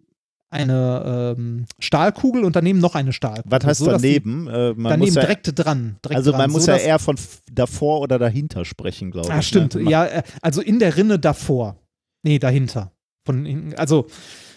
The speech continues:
Speaker 1: wir haben die Rinne vor uns stehen und wir sehen Magnetkugel, Stahlkugel, Stahlkugel.
Speaker 2: Okay. Hm?
Speaker 1: Hintereinander in der Rinne.
Speaker 2: Ja,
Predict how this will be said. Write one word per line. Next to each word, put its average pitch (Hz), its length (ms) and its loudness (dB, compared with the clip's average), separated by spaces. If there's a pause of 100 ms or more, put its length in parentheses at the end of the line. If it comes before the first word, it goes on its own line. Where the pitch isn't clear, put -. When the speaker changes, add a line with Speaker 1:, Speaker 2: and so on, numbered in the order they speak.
(340)
Speaker 1:
wir 175 140 4
haben 269 100 2
die 226 80 2
Rinne 240 260 2
vor 220 220 4
uns 208 160 0
stehen 226 320 0
und 160 160 0
wir 180 140 4
sehen 190 360 0
Magnetkugel, 190 760 0
Stahlkugel, 165 520 2
Stahlkugel. 120 600 -4
Speaker 2:
Okay. 135 480 2
Hm? 185 320 -6
Speaker 1:
Hintereinander 180 800 2
in 160 160 0
der 139 140 2
Rinne. 113 280 -4
Speaker 2:
Ja, 123 260 4